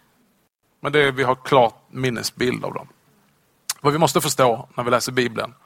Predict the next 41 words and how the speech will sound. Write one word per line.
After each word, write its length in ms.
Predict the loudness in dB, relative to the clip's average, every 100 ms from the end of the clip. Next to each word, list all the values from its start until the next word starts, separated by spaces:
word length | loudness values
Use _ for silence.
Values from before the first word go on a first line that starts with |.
| _ _ _
men 120 | -4
kanske 220 | -2 -2
inte 120 | -2
är 20 | 0
lätt 180 | 0
att 60 | -4
förstå 220 | -4 -2
om 80 | -2
man 80 | -4
inte 140 | -6
sysslar 320 | -8 -6 -4 -2
med 120 | 0
Bibeln 280 | -2 -2 0
på 80 |
det 120 | 0 2
sättet, 420 | -4 -6 -10 -12 -14 -6
det 60 | -4
är 20 |
att 60 | -4
de 100 | -2
här 120 | -4 -4 -12
orden 480 | -8 -4 -2 -2 -6
som 120 | -2
Paulus 500 | 0 2 0 -4 -4
skriver, 380 | -4 -2 -2 -4 -10 -14 -6
de 140 | 0
ligger 180 | 2 2
ungefär 280 | 0 0 0
i 40 |
det 240 | 0 -2
tidsspannet 720 | -2 -4 -4 0 0 0 -4 0
efter 460 | 0 0 -6 -4 -4
det 100 | -4
har 80 |
skett. 260 | -4 -8 -8 _ _ _ _ _ _ _ _ -20 -6
Alltså, 180 | -2 -2
de 420 | -2 -2 -2 -4 -12 -20
vittnena 760 | -4 0 0 -4 -4 -2 0 0
han 240 | 0 0
talar 380 | 2 2 4 4
om, 240 | 4 0